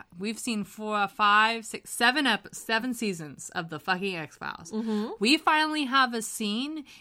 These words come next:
Speaker 1: in which Mulder and Scully aren't allowed on a crime scene. <laughs>
Speaker 2: Yes, it's very good.
Speaker 1: It's good. Jeffrey Spender, he says, "No,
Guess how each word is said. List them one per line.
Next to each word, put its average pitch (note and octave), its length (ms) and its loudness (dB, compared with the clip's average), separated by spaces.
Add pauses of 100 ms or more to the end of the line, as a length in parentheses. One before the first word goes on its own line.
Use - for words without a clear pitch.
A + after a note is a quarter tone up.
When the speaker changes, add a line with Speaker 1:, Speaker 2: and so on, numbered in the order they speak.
(100)
Speaker 1:
in A3 180 0
which G3+ 180 -2
Mulder A#3 340 0 (140)
and D4 160 -2
Scully A#3 580 0 (340)
aren't E4+ 380 6
allowed G3+ 920 6 (340)
on F#3+ 160 4
a E3 80 0
crime D3 400 -4
scene. C#3 300 -8
<laughs> E3 40 -12 (260)
Speaker 2:
Yes, C4+ 640 8
it's A3+ 160 -2
very G3+ 420 2
good. F3+ 220 -4
Speaker 1:
It's G#3+ 220 2
good. G#3 640 2
Jeffrey A3+ 420 2
Spender, G#3+ 680 -2
he G3+ 220 -4
says, D#3 360 -6
"No, G3+ 460 4